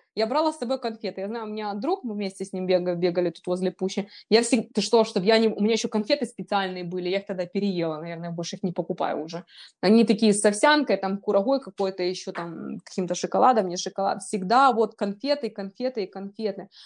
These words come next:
А потом ты потихонечку себя от этого отучаешь. Потом я пробовала гели, и многие гели мне не заходили, пока я не попробовала сиз.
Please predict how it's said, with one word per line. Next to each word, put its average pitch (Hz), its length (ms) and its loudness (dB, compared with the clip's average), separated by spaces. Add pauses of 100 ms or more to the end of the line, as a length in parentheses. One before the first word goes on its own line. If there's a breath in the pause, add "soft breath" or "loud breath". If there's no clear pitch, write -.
(100 soft breath)
А 214 60 -6
потом - 240 -6
ты 285 100 -2
потихонечку 285 680 -4
себя 233 280 0
от 240 140 0
этого 220 300 -2
отучаешь. 208 760 0 (260)
Потом 277 260 -2
я 294 120 0
пробовала 262 520 0
гели, 208 560 -2 (160)
и 202 80 -2
многие 240 360 -2
гели 247 260 -2
мне 240 180 -2
не 233 60 -2
заходили, 220 500 -4
пока 220 300 -4
я 226 60 -2
не 220 100 -4
попробовала 214 540 -2
сиз. 202 420 -4